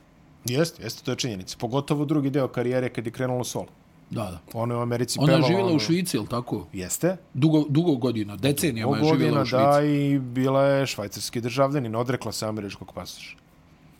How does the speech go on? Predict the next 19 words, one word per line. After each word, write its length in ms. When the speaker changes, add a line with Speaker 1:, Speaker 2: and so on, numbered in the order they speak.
Speaker 1:
Sad 240
ona 180
kaže, 460
"Nisam 520
više 200
povezana 500
s 100
Amerikom", 540
ja 180
kažem, 440
"A 120
R 160
S 280
je 60
verovatno 520
odigrao 420
ulogu 500
tu", 180
ali 280